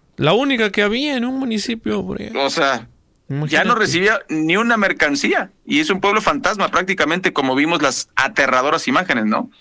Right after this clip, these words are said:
Speaker 1: Sí, y, y no estás hablando de una comunidad, eh, luego con respeto, eh, rural, alejada. Eh, eh, son municipios importantes en Chiapas que están paralizando su vida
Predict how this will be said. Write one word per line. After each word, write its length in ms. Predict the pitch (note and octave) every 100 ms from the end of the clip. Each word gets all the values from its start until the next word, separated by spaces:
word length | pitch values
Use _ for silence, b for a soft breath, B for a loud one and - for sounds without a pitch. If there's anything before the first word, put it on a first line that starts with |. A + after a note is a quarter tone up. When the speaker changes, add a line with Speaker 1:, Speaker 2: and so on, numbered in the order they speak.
| b b b
Speaker 1:
Sí, 500 | - - - D3+ D#3
y, 400 | - C3+ B2 A#2
y 60 | C#3
no 180 | D3+ A3
estás 300 | A3+ - A3
hablando 400 | A3+ F#3+ F#3 E3
de 60 |
una 160 | E3 E3+
comunidad, 680 | - A#2 A2 G#2+ G#2+ A#2+ A#2 _ -
eh, 140 | - - - - -
luego 160 | D#3+
con 180 | D#3+ C3
respeto, 480 | A2+ - A#2+ - -
eh, 140 | C#3
rural, 680 | C3 G#2 G#2 A2 A#2 A#2 -
alejada. 800 | F#2+ - - G#2+ A2 A2 G2 - b b b b b b
Eh, 120 | - -
eh, 460 | - A2+ G#2 - D#2+
son 220 | - D3
municipios 600 | F3 G#3+ F3 - D3 E3
importantes 800 | C3+ A2 - - A#2+ C3 - -
en 80 | -
Chiapas 580 | - G#2+ G2+ - - - b b b b
que 80 | -
están 320 | C#3+ E3+ F#3
paralizando 560 | G3+ G3+ F3+ D3+ E3 E3
su 140 | -
vida 400 | E3+ D#3 C3 D3+